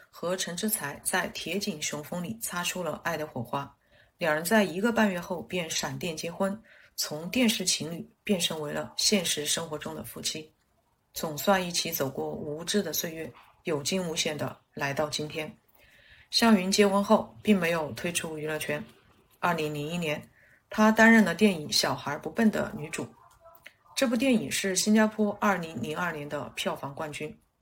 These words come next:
并提名了第二十二届香港电影金像奖最佳亚洲电影。二零二二年一月，向云参演的电影《团圆饭》在新加坡上映。这部电影的女主是刘雅瑟。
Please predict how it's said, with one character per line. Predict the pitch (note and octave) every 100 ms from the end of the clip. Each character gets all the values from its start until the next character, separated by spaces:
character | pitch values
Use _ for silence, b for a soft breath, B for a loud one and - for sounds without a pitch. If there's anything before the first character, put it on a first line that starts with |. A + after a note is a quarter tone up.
| _ _
并 | A3 F#3+
提 | - F3
名 | F3+
了 | F3+ D3+ -
第 | F#3
二 | - E3
十 | D3+
二 | D#3+ D3
届 | D3+ D3 -
香 | - F#3+
港 | G3+ C#3
电 | D#3 D#3+
影 | A2+
金 | C3+
像 | E3+ F3 D#3
奖 | C3 - _
最 | - F#3
佳 | C#3+ D3+ - _
亚 | F3+ D3
洲 | D3+
电 | D3 E3
影。 | C3+ - _ _ _ _ _ _ _
二 | G#3 F3+
零 | D#3 D3+ -
二 | A3 G3
二 | - F3
年 | D3+ C#3 -
一 | E3
月， | F3+ - - _ _ _ -
向 | - A#3
云 | F3 F#3
参 | A3+ A#3
演 | G3
的 | C#3+
电 | G3+ G3+
影 | D3 -
《团 | - D3+
圆 | F#3 G3+
饭》 | B3+ A3+
在 | - F3 D#3+
新 | E3
加 | E3 D#3
坡 | D#3+
上 | D#3 E3
映。 | D#3 - b b b b b _
这 | -
部 | C#4
电 | A#3 C#4+
影 | G#3+
的 | D#3
女 | D#3 D3+ D#3+
主 | G3+ G#3+
是 | - - F3 D#3+
刘 | D3+
雅 | E3+
瑟。 | - - D3+